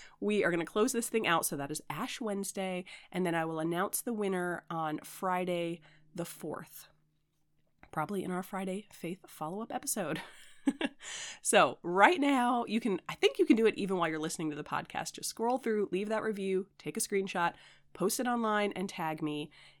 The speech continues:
anytime between now and March second, and that will enter you into our ten thousand download giveaway. Now, if you, for some reason, can't use Apple Podcast,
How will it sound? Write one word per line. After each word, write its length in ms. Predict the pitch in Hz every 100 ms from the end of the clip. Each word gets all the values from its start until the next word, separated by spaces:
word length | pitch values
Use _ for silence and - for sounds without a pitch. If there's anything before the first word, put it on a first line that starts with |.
| -
anytime 560 | 190 277 277 226 220 220
between 340 | - 202 185
now 400 | 170 165 165 165 -
and 340 | 160 156 156 160
March 480 | 156 147 156 - -
second, 680 | - - 156 - 277 - -
and 160 | 180 170
that 160 | 185
will 140 | 202 180 -
enter 220 | 190 226
you 300 | 208 208 208
into 300 | 180 180 190
our 100 | 156
ten 400 | 147 - 208 311 311
thousand 640 | 214 208 196 196 190 180 - 160
download 640 | 151 151 170 170 165 160 - - - - -
giveaway. 500 | 139 151 131 104 - - - - - - - - - 202
Now, 120 | 175
if 120 | 180
you, 380 | 196 185 175 151
for 100 | 190
some 140 | 226
reason, 220 | 214 185 151
can't 380 | 262 254 - 233
use 160 | 214
Apple 200 | 208 202
Podcast, 680 | - 202 190 196 180 -